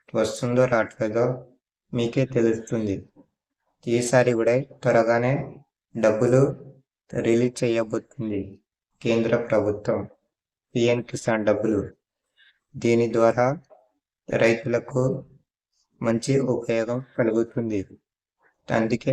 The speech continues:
ఒకసారి మీరు కూడా చెక్ చేసుకోండి, కేవైసీ చేసుకున్నారో చేసుకోలేదో దాన్ని. మీ ఆధార్ కార్డు కూడా లింక్ ఉందో లేదో కూడా చెక్ చేసుకోండి.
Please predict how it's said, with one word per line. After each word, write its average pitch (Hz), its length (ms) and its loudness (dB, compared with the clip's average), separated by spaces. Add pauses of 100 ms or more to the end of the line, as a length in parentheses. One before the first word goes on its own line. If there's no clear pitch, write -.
ఒకసారి 117 540 0 (800)
మీరు 120 340 0
కూడా 120 180 4 (800)
చెక్ - 260 -4
చేసుకోండి, 120 500 0 (1120)
కేవైసీ 117 540 2 (120)
చేసుకున్నారో 113 600 -2 (160)
చేసుకోలేదో 107 760 -2 (720)
దాన్ని. 107 320 -2 (800)
మీ 117 120 -2 (140)
ఆధార్ 117 320 2
కార్డు 113 260 0
కూడా 120 140 4 (160)
లింక్ 113 340 -4
ఉందో 110 320 0
లేదో 107 320 0
కూడా 113 160 0 (720)
చెక్ - 260 -8
చేసుకోండి. 110 580 -2